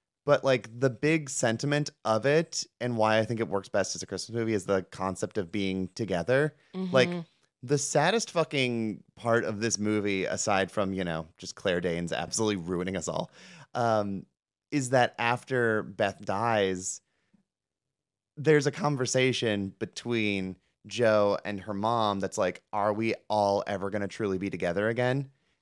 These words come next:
Speaker 1: And,
Speaker 2: Oh,
Speaker 1: like,
Speaker 2: it, like, guts me. That line guts me. <laughs>
Speaker 1: like, that shit is fucking hard. Like, I, there,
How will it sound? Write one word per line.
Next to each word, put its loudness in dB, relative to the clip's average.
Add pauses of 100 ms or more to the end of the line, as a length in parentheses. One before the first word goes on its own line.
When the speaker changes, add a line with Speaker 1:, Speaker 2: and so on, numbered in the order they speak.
(140)
Speaker 1:
And, 0
Speaker 2:
Oh, 6
Speaker 1:
like, 8
Speaker 2:
it, 4
like, 4
guts 2
me. 0
That 6
line 4
guts 4
me. 0
<laughs> 0
Speaker 1:
like, 4
that 2
shit 2
is 0
fucking -2 (600)
hard. 2
Like, 4 (200)
I, 0
there, 2